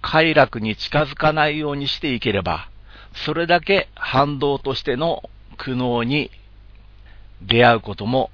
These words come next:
少なくなる。えー、しかしながら、普通の生活をしている以上、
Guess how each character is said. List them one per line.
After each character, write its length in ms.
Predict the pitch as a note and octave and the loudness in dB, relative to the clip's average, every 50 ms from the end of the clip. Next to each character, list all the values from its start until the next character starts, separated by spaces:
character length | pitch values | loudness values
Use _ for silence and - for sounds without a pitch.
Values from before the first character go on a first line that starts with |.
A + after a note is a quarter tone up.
| - | -12
少 280 | - - - - A2 G2+ | -14 -14 -14 -10 -8 -6
な 160 | G2 F#2+ F#2 | -6 -6 -6
く 80 | G2 F#2 | -6 -8
な 160 | D#2 C2+ D2 | -8 -8 -10
る。 80 | - - - - - - - - - - - - - - - - - - - - - - - - - - - - | -12 -14 -20 -20 -20 -20 -20 -20 -20 -20 -20 -20 -20 -20 -20 -20 -20 -20 -20 -20 -20 -20 -20 -20 -20 -20 -18 -8
え 100 | G2 G2 G2+ | -6 -6 -4
ー、 20 | |
し 140 | - - - | -4 -4 0
か 140 | - D#3 D3+ | 0 0 0
し 140 | - E3+ | 0 -2
な 120 | E3+ D#3+ C#3 | -2 -2 0
が 140 | A2 F#2+ F#2 | 0 0 2
ら、 280 | G#2 A2+ A#2 - - - - - - - - | 4 4 2 2 0 -8 -20 -20 -20 -20 -14
普 180 | - - - | -12 -12 -12
通 260 | - - - F#3 F3+ F3 | -8 -4 -4 -2 -2 -2
の 120 | F3 E3+ | -4 -6
生 260 | - - F3 D#3+ D#3 | -2 0 0 0 2
活 240 | - C#3+ C#3 - D3 | 2 0 0 0 -4
を 80 | C#3 C3+ | -6 -6
し 180 | - - - | -6 -8 -6
て 160 | - D#3 C#3 | -4 -2 -2
い 80 | C3+ A#2+ | -2 -2
る 140 | G#2 G#2 G2+ | -2 -2 -4
以 80 | F#2+ | -4
上、 420 | F2 F#2 G2 F#2 G#2+ A#2 - - | -4 -4 -2 0 2 2 2 0